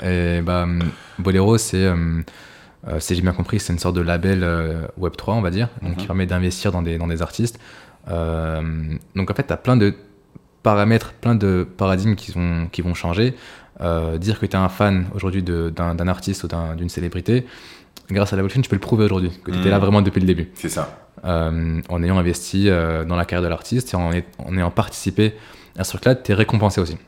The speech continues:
Speaker 2: Mhm.
Speaker 1: En fait, t'as les deux choses. T'as le fait de pouvoir prouver, le fait de pouvoir être récompensé par rapport à ton investissement initial, quoi.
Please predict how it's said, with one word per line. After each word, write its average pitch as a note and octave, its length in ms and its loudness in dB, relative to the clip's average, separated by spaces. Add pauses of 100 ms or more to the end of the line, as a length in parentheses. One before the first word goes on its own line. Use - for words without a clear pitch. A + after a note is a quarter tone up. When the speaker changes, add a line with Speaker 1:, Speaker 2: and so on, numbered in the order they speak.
(100)
Speaker 2:
Mhm. D#2+ 320 -6 (360)
Speaker 1:
En - 60 -20
fait, A2 80 2
t'as F#2 120 0
les F2 80 2
deux F2+ 80 0
choses. F2+ 200 -6
T'as E2 100 -4
le D#2+ 80 -4
fait F2+ 120 -4
de F#2 100 -6
pouvoir D#2+ 180 -4
prouver, A2 380 2 (500)
le F#2 60 -2
fait G#2+ 120 -2
de G#2+ 100 -2
pouvoir F#2 160 0
être - 80 -8
récompensé G2+ 520 -2
par E2+ 140 -2
rapport F2+ 280 -2
à E2+ 120 0
ton F2 160 -2
investissement E2+ 520 -2
initial, E2 280 -6
quoi. - 100 -12